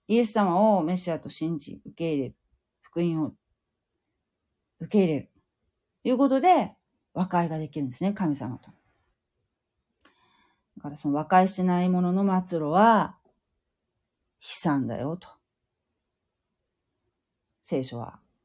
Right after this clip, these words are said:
うん、教えてくれ、くれてるんですね。はい。という内容になります。<laughs> ね。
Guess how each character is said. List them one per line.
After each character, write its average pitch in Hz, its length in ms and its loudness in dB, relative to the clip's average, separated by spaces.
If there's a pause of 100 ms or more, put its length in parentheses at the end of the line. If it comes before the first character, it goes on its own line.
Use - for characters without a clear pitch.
(200)
う - 80 -12
ん、 95 100 -10
教 - 220 -10
え 226 40 -12
て - 80 -20
く - 140 -20
れ、 - 160 -16 (120)
く - 80 -14
れ 139 80 -4
て - 120 -16
る - 40 -14
ん - 40 -20
で - 40 -20
す - 120 -14
ね。 294 340 0 (720)
は 131 180 -6
い。 - 120 -10 (2250)
と 190 100 0
い 170 140 2
う - 20 2
内 135 240 0
容 127 100 -6
に 127 60 -6
な 120 100 -10
り 104 80 -10
ま 127 120 -12
す。 - 280 -14
<laughs> - 3250 -12
ね。 180 400 -4